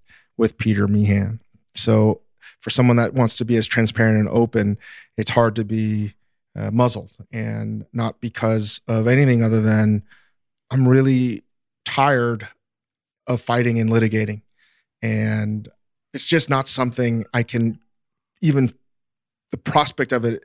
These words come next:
eh, puts me in a very bad place. So that is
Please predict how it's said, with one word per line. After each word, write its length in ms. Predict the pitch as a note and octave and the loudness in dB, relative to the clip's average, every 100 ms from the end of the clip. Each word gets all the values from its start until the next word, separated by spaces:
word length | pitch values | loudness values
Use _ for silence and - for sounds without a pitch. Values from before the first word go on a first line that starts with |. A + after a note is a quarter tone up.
| - | -16
eh, 540 | C2 - - F#2 - - - _ _ _ _ _ _ _ _ - | -20 -20 -20 -20 -18 -18 -20 _ _ _ _ _ _ _ _ -2
puts 220 | D#3+ D3+ | -2 0
me 60 | |
in 60 | C#3+ | 0
a 60 | A#2 | 0
very 200 | A#2+ A2+ | -2 -2
bad 340 | A2 A2+ A2+ | -4 -4 -6
place. 480 | A#2 E2 - - - _ _ _ _ | -12 -10 -10 -10 -14 _ _ _ _
So 540 | - A#2 A2+ A2 G#2+ - _ _ _ - | -2 0 2 0 -2 -8 _ _ _ -6
that 380 | A#2+ B2+ C3+ C3 | 0 2 2 0
is 580 | C3 B2 A2+ - - | 2 0 -2 -6 -8